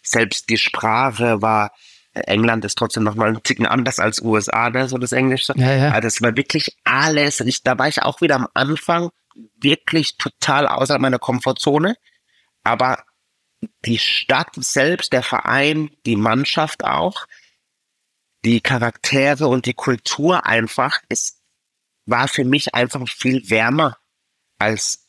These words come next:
Speaker 1: als ich das in Deutschland erlebt hab, ne? Es ist auch in Deutschland sehr viel Neidgesellschaft und so, ne?
Speaker 2: Ja,
Speaker 1: In,
Speaker 2: total.
Speaker 1: äh, genau, in England, da war's wirklich, wirklich, wirklich so Kameradschaft so bei uns. Ähm,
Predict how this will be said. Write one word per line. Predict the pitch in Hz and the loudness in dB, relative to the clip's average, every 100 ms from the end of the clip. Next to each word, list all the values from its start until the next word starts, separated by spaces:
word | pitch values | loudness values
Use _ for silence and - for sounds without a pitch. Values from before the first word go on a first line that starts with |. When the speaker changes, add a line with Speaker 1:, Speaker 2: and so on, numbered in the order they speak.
| - | -4
Speaker 1:
als | 110 113 | -2 -2
ich | - | -4
das | 117 | -2
in | 117 | 0
Deutschland | 110 - 117 | 0 0 0
erlebt | 110 110 - - | 2 0 0 -2
hab, | 95 - | -4 -2
ne? | 98 120 | 0 0
Es | 110 | 0
ist | 104 | 0
auch | 107 | 0
in | 104 | 0
Deutschland | 101 104 | -2 -2
sehr | - 107 | 0 -2
viel | 110 | 0
Neidgesellschaft | 107 107 - 101 107 98 - 104 98 95 - | 0 0 -2 -4 -2 0 0 0 0 -2 -4
und | 95 95 | -2 0
so, | 104 101 | 2 2
ne? | 98 117 - - - - - | 2 -2 -6 -20 -20 -20 -4
Speaker 2:
Ja, | - 123 | 0 2
Speaker 1:
In, | |
Speaker 2:
total. | - 123 131 131 | 2 0 2 2
Speaker 1:
äh, | 92 101 87 | 2 0 0
genau, | - 123 120 107 | 0 2 2 2
in | 104 - | 0 0
England, | 113 131 147 143 127 | 2 2 2 0 0
da | 117 104 | 0 2
war's | 117 117 - 98 | 0 0 -4 -2
wirklich, | 123 131 - 139 127 - - _ _ _ | 0 0 2 2 0 -4 -8 _ _ _
wirklich, | - 113 135 - 123 113 | -2 0 2 0 -2 0
wirklich | 117 117 113 | 0 0 -2
so | - 107 | 0 -2
Kameradschaft | 113 110 98 104 - - 160 - | 0 0 2 0 -2 -2 -4 -2
so | 151 151 | -2 0
bei | 147 | 0
uns. | 143 185 - - - - - - _ - | 0 -4 -10 -18 -20 -20 -20 -20 _ -4
Ähm, | - 110 110 110 107 107 | 0 2 4 2 2 -2